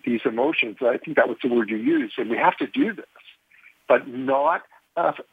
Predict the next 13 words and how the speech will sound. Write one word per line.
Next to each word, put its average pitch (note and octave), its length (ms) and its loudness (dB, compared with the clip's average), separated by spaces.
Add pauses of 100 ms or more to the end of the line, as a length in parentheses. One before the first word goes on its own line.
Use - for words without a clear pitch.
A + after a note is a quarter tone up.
(160)
not C#3+ 320 -2 (100)
until E3 560 0
we A#2+ 300 -2
know B2+ 500 0 (400)
that A#2 200 -6
they C3+ 180 2
are B2 340 0
in F#3 200 2
a F3 100 0 (180)
state G2+ 320 0 (360)
where B2+ 180 0
they C3 180 -2 (160)
can, A#2 320 -2